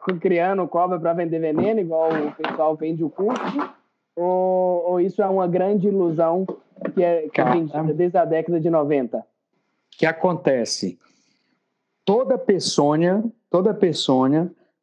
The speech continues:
Speaker 2: ela tem um custo, ela, ela tem um grande valor agregado àquilo ali, tá? Mas noventa e oito por cento está em fase de pesquisa, você não consegue comercializar aquilo ali, tá?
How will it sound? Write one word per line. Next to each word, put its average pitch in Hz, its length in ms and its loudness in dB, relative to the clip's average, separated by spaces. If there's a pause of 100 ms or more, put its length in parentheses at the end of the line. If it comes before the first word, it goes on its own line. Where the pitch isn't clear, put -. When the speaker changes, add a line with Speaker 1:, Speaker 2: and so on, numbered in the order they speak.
Speaker 2:
ela 147 280 2
tem 160 260 2
um 190 160 4
custo, 156 460 2
ela, 139 240 2
ela 143 160 4
tem 147 160 2
um 170 100 2
grande 170 320 2
valor 165 400 2
agregado 196 580 2
àquilo 190 280 2
ali, 135 240 2
tá? 156 340 0 (760)
Mas 185 520 2
noventa 196 640 2
e 240 40 4
oito 185 300 0
por 196 180 0
cento 175 720 2 (640)
está 180 340 2
em 196 80 2
fase 180 440 0
de 175 120 0
pesquisa, 202 800 2
você 131 300 0
não 185 200 2
consegue 180 480 0
comercializar 180 800 2
aquilo 170 300 0
ali, 131 320 0 (440)
tá? 143 300 0